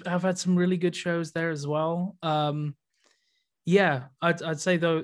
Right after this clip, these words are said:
those are, like, the places that stand out, uh, for me the most.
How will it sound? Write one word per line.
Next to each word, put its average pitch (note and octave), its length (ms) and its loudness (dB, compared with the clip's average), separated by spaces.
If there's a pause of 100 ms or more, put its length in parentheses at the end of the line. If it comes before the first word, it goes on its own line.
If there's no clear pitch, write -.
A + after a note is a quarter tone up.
those E3 280 -2
are, D3+ 100 -4 (240)
like, C#3 420 -4
the D3 60 0
places C#3 440 -4
that B2 120 -8
stand C3+ 320 -4
out, B2 280 -6 (440)
uh, B2 460 -6 (320)
for - 160 -10
me C3 100 -4
the B2 80 -8
most. B2+ 320 -10